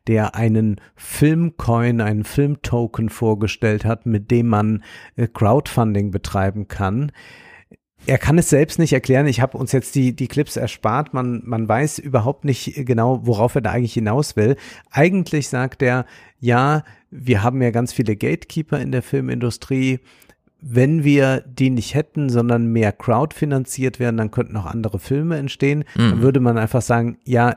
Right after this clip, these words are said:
Speaker 1: es gibt ja Crowdfunding und das gibt's schon länger. Das ist mit großen Filmen, die
Speaker 2: Ja.
Speaker 1: Millionen kosten, eher schwierig. Aber man kann das natürlich versuchen. Und jetzt glaubt er,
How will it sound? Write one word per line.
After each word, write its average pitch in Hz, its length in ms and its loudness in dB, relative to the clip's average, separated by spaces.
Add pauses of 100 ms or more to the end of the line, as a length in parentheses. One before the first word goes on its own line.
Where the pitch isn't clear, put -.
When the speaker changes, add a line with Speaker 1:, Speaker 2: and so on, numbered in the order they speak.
(160)
Speaker 1:
es 127 180 -4
gibt - 260 -2
ja 120 300 2 (560)
Crowdfunding 139 880 0 (100)
und 123 160 -2
das 107 120 0
gibt's - 180 -2
schon 117 180 0
länger. 127 440 2 (300)
Das 110 200 0
ist - 240 -8
mit - 340 0 (220)
großen 127 400 0
Filmen, 139 340 0
die 120 80 0
Speaker 2:
Ja. 110 60 2
Speaker 1:
Millionen 117 380 2
kosten, 127 400 -2
eher 117 300 2
schwierig. 151 580 0 (340)
Aber 120 240 2
man 113 160 2
kann 131 160 0
das 123 140 0
natürlich 117 360 -2
versuchen. 131 600 0 (260)
Und 117 140 -4
jetzt 135 240 2
glaubt 127 360 -2
er, 123 280 0